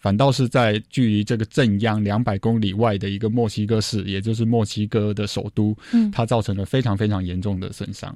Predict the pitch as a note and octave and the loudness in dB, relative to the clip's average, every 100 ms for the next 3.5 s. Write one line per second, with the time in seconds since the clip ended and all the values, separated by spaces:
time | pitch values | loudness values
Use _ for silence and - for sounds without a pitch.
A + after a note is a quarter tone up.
0 | A2+ F#3+ G#3 G3+ G#3+ G#3+ G#3+ G#3 - D#3+ | -2 2 2 2 0 0 0 -2 -6 -6
1 | D#3+ D#3+ G3 A3 G#3+ A#3 G#3 F#3+ G#3 G3+ | 0 2 2 0 0 2 4 6 6 4
2 | D#3+ D#3 - - - - _ E4 D4+ B3 | 0 -4 -8 -18 -20 -20 _ 2 6 4
3 | B3 C4+ C4 A#3 | 4 0 2 2